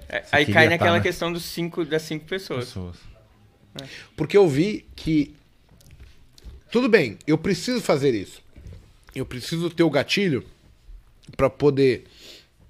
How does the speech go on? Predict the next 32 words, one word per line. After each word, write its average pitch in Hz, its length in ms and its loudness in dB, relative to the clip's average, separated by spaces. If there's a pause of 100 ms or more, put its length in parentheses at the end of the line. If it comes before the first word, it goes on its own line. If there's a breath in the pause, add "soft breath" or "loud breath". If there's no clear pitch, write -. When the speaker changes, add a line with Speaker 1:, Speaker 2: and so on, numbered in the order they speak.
(460)
Speaker 3:
investir 160 480 2
em 202 80 -2
outras 170 340 -2
coisas 135 440 -2 (480 soft breath)
que 147 100 -6
possam 175 380 0
me 175 100 0
gerar 143 460 4
a 143 80 2
possibilidade 156 840 2 (760)
de 120 160 -14
comprar 139 360 -2
tempo. - 460 0 (320)
Ok. 117 320 2 (1600 soft breath)
Mas 196 180 0
isso 220 200 -4
não 196 80 -4
é 220 80 0
difícil. 147 540 -6 (800)
Porque, 139 180 0
assim, 160 220 -2
vai 143 120 -2
tudo 180 300 0
do 175 140 0
padrão 165 400 -2
de 160 100 -4
vida 143 240 -2
que - 80 -4
a - 20 -8
pessoa 170 320 -2
tem. 123 240 -2
Speaker 2:
Hum. 98 160 -8